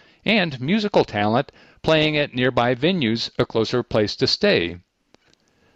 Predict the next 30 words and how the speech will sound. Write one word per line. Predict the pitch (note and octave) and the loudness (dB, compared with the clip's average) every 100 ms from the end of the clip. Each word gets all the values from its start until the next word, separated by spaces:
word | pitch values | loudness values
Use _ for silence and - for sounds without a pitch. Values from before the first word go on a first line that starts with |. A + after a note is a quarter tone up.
| - | -2
The | A#3+ | 0
project | A#3 C#4 G#3+ E3 | 2 2 2 2
was | E3 C3+ | 0 0
set | - D#3+ - | 2 0 0
to | D#3+ | -2
receive | D#3 - B2+ B2 | -2 2 0 0
three | - F3 | 0 -2
point | - E3 C3+ | 2 0 0
five | - B2 C3+ C3+ | 0 2 2 0
million | B2 C3+ C3+ C3+ | -4 -2 -2 2
dollars | C#3 C3+ G#2 G#2 | 4 4 2 -2
from | A#2 A2 | -6 -6
T | B2+ A#2 | 2 2
I | A2 | 2
F | G#2+ | 0
funding. | - E3 D#3+ F2+ E2 F2 _ _ _ _ _ - | -2 -2 -2 -4 -8 -12 _ _ _ _ _ 0
Torber | G3 G#3+ C3 C3+ | 2 4 4 2
would | B2 B2+ G#2+ | 2 0 2
revamp | D3+ G#3 E3+ D3+ C4 - | 0 2 2 2 0 -4
the | - | 0
All-In, | B2+ C#3+ C3 G#2+ G2+ - | 4 4 2 0 -4 -8
creating | - C#3 C#3 C3 A2 | -2 2 2 2 -2
fifty-four | - G#3 - F#3+ F3+ F3 | 0 0 0 -4 0 2
rooms | C#3+ E3 A#2+ A#2 - | 2 2 2 0 -2
at | A#2+ - | -4 -2
two | D3+ | -2
hundred | C#3+ D#3+ D3+ A#2 | -2 0 -2 0
sixty-five | - - C#3 - A2+ A2 | -2 -2 -4 0 0 0
square | - A#2 G#2+ | -2 0 0
feet. | - F2+ - | 0 -4 -4